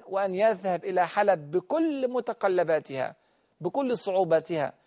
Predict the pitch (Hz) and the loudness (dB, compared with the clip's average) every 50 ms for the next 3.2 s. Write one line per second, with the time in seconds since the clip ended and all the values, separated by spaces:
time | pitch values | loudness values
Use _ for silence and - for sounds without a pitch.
0 | _ _ _ _ 165 190 196 - 311 285 269 277 247 226 - - - 240 262 262 | _ _ _ _ -4 -2 0 2 0 2 2 0 0 0 -4 -2 0 0 2 2
1 | 226 190 - 220 208 208 196 190 190 180 147 185 226 240 226 190 185 208 - - | 0 -2 -2 -2 -2 0 0 0 0 0 4 6 6 6 6 4 0 -4 -4 -2
2 | 185 180 170 190 180 - 220 220 208 202 - - 170 196 220 220 - 233 240 233 | -2 -2 -2 -4 -4 -2 0 0 0 0 2 0 2 2 2 0 0 2 2 2
3 | 269 302 302 | 2 2 -2